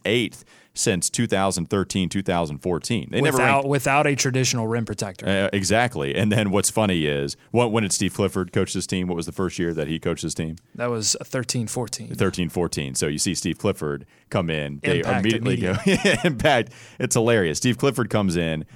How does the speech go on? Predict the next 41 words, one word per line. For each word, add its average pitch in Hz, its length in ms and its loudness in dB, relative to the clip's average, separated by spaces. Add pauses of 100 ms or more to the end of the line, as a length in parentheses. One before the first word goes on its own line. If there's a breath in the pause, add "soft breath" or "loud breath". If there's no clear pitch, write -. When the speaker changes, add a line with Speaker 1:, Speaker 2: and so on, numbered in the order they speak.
Speaker 1:
This 113 140 -2
was 110 60 2
a 98 60 0
team 113 240 2
that 98 140 0
ranked 95 300 -2
thirtieth 120 540 0
and 92 160 -4
twenty-ninth 87 840 -2
as 85 180 -4
far 92 260 2
as, 80 200 -2
uh, 82 160 -2
teams 104 320 -2
in 92 60 0
the 90 120 -2
N 87 100 0
B 85 180 0
A 80 240 0
that 78 120 -2
allowed 87 440 0 (220)
t-, - 180 -8
uh, 76 320 0
other 90 180 -2
players 95 380 -2
to 85 60 -6
get 87 140 -2
to 87 60 -10
the 80 100 -6
rim. 87 360 -2 (240 loud breath)
Steve - 240 0
Clifford 123 320 0
comes 104 240 2
in, 90 180 2
and 82 100 0
they 82 200 0
immediately 98 420 0
jump 90 260 -2
up 87 160 0
to - 160 -2
eighth, 87 300 0